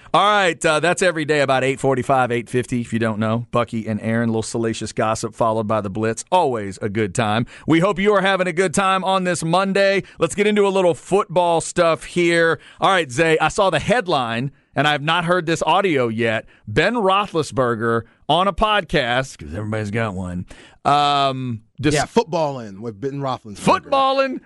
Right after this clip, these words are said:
Speaker 1: not just talking about Kenny Pickett, but he literally had Kenny on the show?
Speaker 2: Yes.
Speaker 1: Okay, so this is, he's saying this to Kenny Pickett.
Speaker 2: Yes, he's basically telling Kenny Pickett,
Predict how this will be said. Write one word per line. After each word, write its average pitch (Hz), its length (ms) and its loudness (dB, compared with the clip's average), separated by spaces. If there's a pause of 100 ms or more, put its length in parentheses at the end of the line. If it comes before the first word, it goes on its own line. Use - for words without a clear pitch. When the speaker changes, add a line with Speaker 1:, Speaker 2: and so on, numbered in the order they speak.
(120)
Speaker 1:
not 233 240 0
just 233 300 -2
talking 220 480 0
about 165 580 0
Kenny 156 260 0
Pickett, 143 360 0
but 151 100 2
he 160 80 0
literally 202 320 2
had 175 240 0
Kenny 202 240 0
on 185 160 2
the 156 80 0
show? 185 360 0 (100)
Speaker 2:
Yes. 123 580 -4
Speaker 1:
Okay, 151 180 2
so 156 120 -2
this 196 160 0
is, 220 380 -4
he's 175 260 -4
saying 226 280 0
this 175 240 -2
to 240 180 0
Kenny 208 280 0
Pickett. 175 360 -2
Speaker 2:
Yes, 123 260 -4
he's 127 100 -12
basically 160 320 -2
telling 151 280 -4
Kenny 151 200 -6
Pickett, 151 420 -4